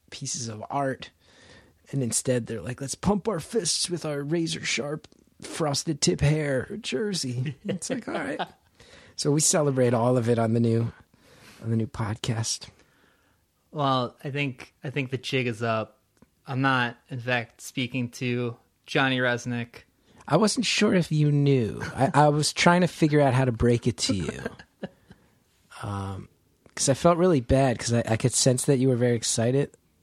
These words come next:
Speaker 1: Like, before we started recording, you were thanking me for all the music I made in the past. I said,
Speaker 2: Uh-huh.
Speaker 1: in my head, I'm like, "How do I,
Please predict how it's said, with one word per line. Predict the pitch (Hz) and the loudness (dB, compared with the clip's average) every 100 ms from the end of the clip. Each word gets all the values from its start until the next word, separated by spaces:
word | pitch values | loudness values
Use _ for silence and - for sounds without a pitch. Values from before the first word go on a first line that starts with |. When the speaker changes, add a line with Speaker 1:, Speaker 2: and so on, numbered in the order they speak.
| - | -2
Speaker 1:
Like, | 123 | 0
before | 117 - 127 | 0 0 0
we | 123 127 | 2 0
started | - 123 | 0 0
recording, | 113 - 120 123 131 | -2 -6 -4 -2 -2
you | 117 | -2
were | |
thanking | 95 117 107 123 | -4 -4 -2 0
me | 120 | 0
for | 110 117 | 0 0
all | 113 | 0
the | 110 | 2
music | 107 117 131 135 | 2 2 0 0
I | |
made | 135 139 | 0 0
in | 139 | -2
the | 135 | -2
past. | 139 135 - | 0 0 -2
I | - | -4
said, | - 113 101 - _ - | -2 -2 -4 -10 _ -14
Speaker 2:
Uh-huh. | 175 135 151 165 | -12 -12 -10 -2
Speaker 1:
in | 117 | 0
my | 101 | 2
head, | 120 131 | 4 4
I'm | 104 | 4
like, | 104 107 | 0 -2
"How | - 147 | -6 -2
do | 156 | 0
I, | 151 113 | 0 0